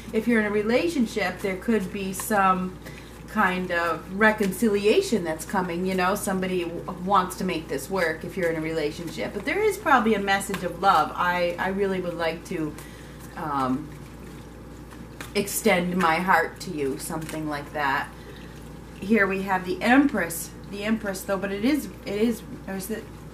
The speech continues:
it's the Strength card, but she's the Empress.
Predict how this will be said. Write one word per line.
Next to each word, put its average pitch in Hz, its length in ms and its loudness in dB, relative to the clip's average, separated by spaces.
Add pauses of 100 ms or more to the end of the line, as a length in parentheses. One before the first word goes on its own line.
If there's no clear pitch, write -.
(920)
it's 190 100 -8
the 214 80 -4
Strength 202 420 -4
card, 180 240 2
but 180 120 -4
she's 262 260 12
the 226 160 8
Empress. 214 640 2